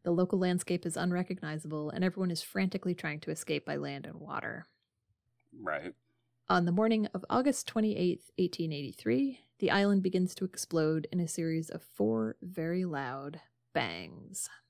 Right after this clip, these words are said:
Speaker 2: Now, when you say very loud
Speaker 1: Yes, I'll get into that. <laughs>
Speaker 2: Okay.
Speaker 1: So when people talk about Krakatoa, one of the fun facts they usually mention is that the eruption produces the loudest sound in recorded human history.
Speaker 2: Yeah.
Speaker 1: It's estimated that the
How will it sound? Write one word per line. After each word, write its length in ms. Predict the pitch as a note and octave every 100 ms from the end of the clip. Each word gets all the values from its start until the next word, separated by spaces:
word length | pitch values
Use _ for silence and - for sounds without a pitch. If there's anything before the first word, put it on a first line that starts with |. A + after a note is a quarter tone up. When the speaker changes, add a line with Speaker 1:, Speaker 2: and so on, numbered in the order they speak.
| _
Speaker 2:
Now, 140 | A2 A2
when 100 | A2+
you 120 | C#3+
say 220 | - D#3
very 460 | G2 - G2 G2 F2+
loud 520 | D#2+ C#2 G#1+ G1+ G1+ -
Speaker 1:
Yes, 300 | F2 - -
I'll 120 | E2+ -
get 120 | -
into 200 | - -
that. 180 | - - _
<laughs> 680 | - - - - - - -
Speaker 2:
Okay. 320 | G#3 - - - - - -
Speaker 1:
So 140 | A3+
when 100 | G#3+
people 240 | G#3 C4 B3+
talk 180 | B3 A3
about 160 | G3
Krakatoa, 600 | - F3 E3+ F#3 F3 E3+ - - - _
one 180 | - C4
of 80 | E4
the 60 | C4
fun 240 | - G#3
facts 300 | G3 F3 -
they 100 | -
usually 300 | D#3+ D#3+ D#3+
mention 480 | E3 C#4 C#4 E3+ D#3
is 160 | F3 E3
that 160 | F3
the 100 | F#3
eruption 460 | F3 F3+ G3 A3+ G#3+
produces 680 | - G3 F#3 - F3 E3+ -
the 200 | - F3
loudest 540 | E3 E3+ A#3 C#4 -
sound 420 | - D3+ D3+ D#3+ D#3
in 160 | F3+ E3+
recorded 540 | E3 - D#3 D3+ D3+
human 280 | - D3 D#3
history. 680 | - - - - F2+ - G3 _ _ _ _ _ _ -
Speaker 2:
Yeah. 220 | - - - -
Speaker 1:
It's 120 | G3 -
estimated 480 | A#3+ A#3+ A#3 G3+
that 220 | F#3 F3+ -
the 300 | F3 E3